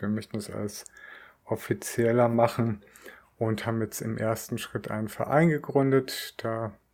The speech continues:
hm, ist jetzt alles über die Bühne gegangen, sind wir eigentlich auch ganz froh. Es war relativ schmerzfrei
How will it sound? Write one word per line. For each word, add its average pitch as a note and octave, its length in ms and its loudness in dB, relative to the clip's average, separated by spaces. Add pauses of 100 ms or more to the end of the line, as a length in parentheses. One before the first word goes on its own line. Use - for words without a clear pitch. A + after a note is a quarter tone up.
(560)
hm, A2+ 300 -14 (420)
ist - 180 -12
jetzt A2 140 -12
alles A2 240 -4
über G#2+ 360 -6 (1160)
die C#3 80 2
Bühne F#3 340 12
gegangen, D3 640 10
sind C#3 200 2
wir B2+ 100 8
eigentlich B2 280 4
auch A#2+ 220 0
ganz B2 160 -2
froh. - 320 0
Es A2+ 200 -4
war A2+ 140 2
relativ A#2 400 0
schmerzfrei A#2+ 1160 4